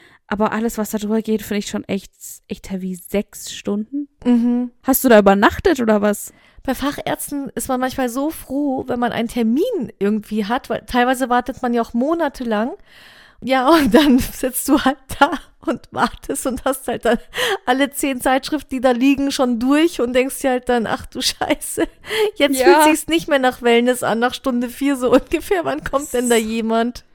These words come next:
Speaker 1: Ich weiß noch ganz genau, als ich damals so allergisch reagiert hatte mit siebzehn, glaub ich, oder, nee, achtzehn schon, habe ich mir meine Haare grau gefärbt oder grau färben lassen und hatte am Ansatz so dunkle Haarfarbe und ich bin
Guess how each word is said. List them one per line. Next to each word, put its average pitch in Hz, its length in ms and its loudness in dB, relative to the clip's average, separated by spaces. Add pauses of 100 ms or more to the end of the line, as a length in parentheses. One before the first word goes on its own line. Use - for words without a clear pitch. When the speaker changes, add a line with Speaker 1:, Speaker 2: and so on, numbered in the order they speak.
(120)
Speaker 1:
Ich 220 120 -10
weiß 226 140 -2
noch 233 100 -4
ganz 226 180 -4
genau, 226 200 -2
als 220 140 -2
ich 226 120 -4
damals 214 600 -2
so 208 200 -8
allergisch 214 500 -2
reagiert 220 380 -4
hatte 214 280 -4
mit 208 280 -6
siebzehn, 196 680 -6
glaub 185 280 -2
ich, 214 240 -2
oder, 196 200 -2
nee, 185 160 -4
achtzehn 190 440 -8
schon, 208 240 -6 (580)
habe 220 220 -2
ich - 80 -12
mir 226 80 -2
meine 214 180 -2
Haare 202 280 -2
grau 214 320 -2
gefärbt 202 440 -4
oder 196 140 0
grau 196 180 -4
färben 185 320 -4
lassen 208 460 -2 (100)
und 214 300 -8 (320)
hatte 202 320 -6
am 202 140 -6
Ansatz 220 340 -4
so 208 80 -4
dunkle 208 420 -4
Haarfarbe 190 380 -10
und 185 80 -8
ich - 120 -16
bin 202 160 -12